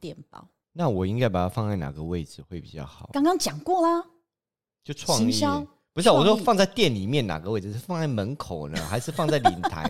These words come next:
Speaker 2: 呢？
Speaker 1: <laughs> 好，来，
Speaker 2: 一-
Speaker 1: 三号人不适合一直固定摆在某一个位置。
Speaker 2: 老板听到没有？这个是 V 老师，呃，非常诚恳的。
Speaker 1: 对，对，对。
Speaker 2: 不要放在固定的位置。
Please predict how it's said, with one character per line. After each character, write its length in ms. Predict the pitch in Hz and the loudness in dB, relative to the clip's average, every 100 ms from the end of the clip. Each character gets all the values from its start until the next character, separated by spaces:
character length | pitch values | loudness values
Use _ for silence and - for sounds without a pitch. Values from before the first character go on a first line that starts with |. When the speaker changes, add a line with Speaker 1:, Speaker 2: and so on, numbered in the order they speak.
| 80 | -6
Speaker 2:
呢？ 240 | 85 95 | -8 -8
Speaker 1:
<laughs> 80 | - | -8
好， 220 | - 151 | -2 -2
来， 240 | 147 160 170 - | -2 -4 -6 -10
Speaker 2:
一- 140 | 165 | -2
Speaker 1:
三 180 | 208 320 | 2 2
号 240 | 330 370 262 | 6 6 6
人 220 | 196 196 | 4 0
不 160 | - | -4
适 340 | 208 - 320 214 | -2 0 2 0
合 300 | - 160 156 | -2 -4 -4
一 120 | - 277 | 0 0
直 260 | - 175 | 0 -6
固 220 | 180 254 202 | -2 -2 -2
定 220 | 226 180 | -4 -4
摆 200 | 151 101 | -6 -6
在 200 | - 190 | -2 -2
某 220 | 156 143 | -2 -8
一 100 | 160 | -10
个 300 | 160 165 147 - _ _ | -6 -6 -6 -12 _ _
位 140 | - 156 | -6 2
置。 40 | |
Speaker 2:
老 120 | 113 | 4
板 180 | 190 147 | 6 4
听 160 | 117 147 | 2 4
到 160 | 139 | 4
没 200 | 113 98 | 2 0
有？ 220 | 95 82 - _ _ | -2 -6 -12 _ _
这 140 | 196 | -2
个 100 | 165 | 2
是 120 | 147 | 2
V 180 | 147 139 | 2 4
老 160 | 127 92 | 4 2
师， 260 | 98 104 104 - _ _ _ - _ _ - | -2 -6 -6 -16 _ _ _ -20 _ _ -6
呃， 340 | 90 82 78 | -2 -2 -4
非 180 | - 156 | 0 0
常 220 | 151 101 | 2 -4
诚 300 | 104 - 120 | -4 -4 -2
恳 280 | 151 113 82 | -2 0 -2
的。 140 | 82 82 | -2 0
Speaker 1:
对， 280 | 196 160 | 0 0
对， 260 | 143 151 139 - | -4 -8 -8 -10
对。 140 | 135 | -4
Speaker 2:
不 80 | 123 | 2
要 160 | 185 165 | 4 4
放 200 | 180 147 | 2 2
在 300 | 151 120 92 - _ _ _ _ _ _ | 2 2 -2 -10 _ _ _ _ _ _
固 140 | 190 | -2
定 120 | 147 | 2
的 80 | 127 | 2
位 160 | 110 101 | 2 0
置。 240 | 87 73 | -4 -12